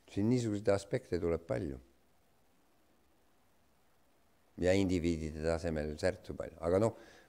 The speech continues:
ma arvan, mingi niisugune elamufond peab meil vastu. Ma ei tea, kui palju töökohti on, sest et, eh, eks me omaenda esivanemate lugudest teame, et väga kõrge väljaõppega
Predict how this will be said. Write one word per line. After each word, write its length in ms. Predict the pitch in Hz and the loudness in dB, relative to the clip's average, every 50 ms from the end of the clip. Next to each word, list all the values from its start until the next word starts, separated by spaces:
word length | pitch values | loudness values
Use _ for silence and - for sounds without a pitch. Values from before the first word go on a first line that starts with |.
| _ _ | _ _
ma 80 | - 107 | 4 4
arvan, 200 | 113 110 104 101 | 6 6 4 2
mingi 180 | 104 110 104 107 104 | 2 2 2 2 2
niisugune 260 | 107 95 101 101 101 110 | 2 4 4 6 8 10
elamufond 640 | 131 151 139 117 98 90 87 - - 90 87 82 - | 10 10 10 10 8 4 2 2 0 0 0 0 0
peab 180 | - 90 85 82 | 2 2 2 4
meil 200 | 90 92 98 107 | 4 4 4 6
vastu. 320 | 123 131 - - - - - - _ _ _ _ _ _ _ _ _ _ _ _ _ _ _ _ _ _ _ _ - | 4 4 2 -2 -12 -16 -18 -18 _ _ _ _ _ _ _ _ _ _ _ _ _ _ _ _ _ _ _ _ -4
Ma 120 | 82 78 78 | -2 -2 0
ei 60 | 76 | 0
tea, 120 | 78 78 76 | 0 0 0
kui 120 | 76 78 73 | 0 0 2
palju 300 | 76 76 76 76 76 76 76 76 73 67 - - - _ _ _ _ _ _ _ _ _ _ _ _ _ _ | 2 2 2 2 2 2 2 2 0 -2 -4 -10 -16 _ _ _ _ _ _ _ _ _ _ _ _ _ _
töökohti 600 | - 90 82 73 65 67 53 - - - - 52 | 0 2 2 2 0 -2 -8 -10 -12 -14 -12 -12
on, 100 | 53 55 53 - | -12 -12 -14 -16
sest 260 | 71 67 - - - 76 | -16 -16 -12 -8 -8 -8
et, 280 | 67 - _ - 76 71 | -8 -10 _ -4 -2 -2
eh, 140 | 69 71 71 - - _ _ _ _ _ _ _ _ _ _ _ _ _ _ _ _ _ _ _ _ _ _ - - | -2 -2 -4 -8 -16 _ _ _ _ _ _ _ _ _ _ _ _ _ _ _ _ _ _ _ _ _ _ -8 -8
eks 160 | 73 - - 82 | -6 -4 -2 0
me 60 | 80 | 2
omaenda 680 | 82 92 98 92 87 85 85 90 98 98 90 82 90 87 82 82 82 78 - - _ _ - | 2 4 4 4 4 4 4 4 2 0 2 2 2 4 4 2 0 -2 -6 -12 _ _ -2
esivanemate 840 | 87 90 82 87 82 80 82 82 82 82 82 82 82 - - 87 | 0 0 0 0 0 0 0 0 -2 -2 -2 -4 -4 -2 -2 0
lugudest 500 | 82 87 85 82 87 - 90 90 - - - | 0 2 2 0 0 0 0 -2 -2 2 4
teame, 320 | 123 113 101 90 82 78 | 4 6 6 4 2 -2
et 100 | 76 - | 0 0
väga 240 | 85 82 80 80 80 80 | 2 2 2 2 2 2
kõrge 320 | 87 85 78 78 76 80 78 | 0 0 0 0 -2 0 0
väljaõppega 760 | 80 80 78 80 80 82 80 78 - - 82 78 80 80 78 | 2 0 2 2 0 0 0 -2 -2 -2 -2 -2 -2 -2 -4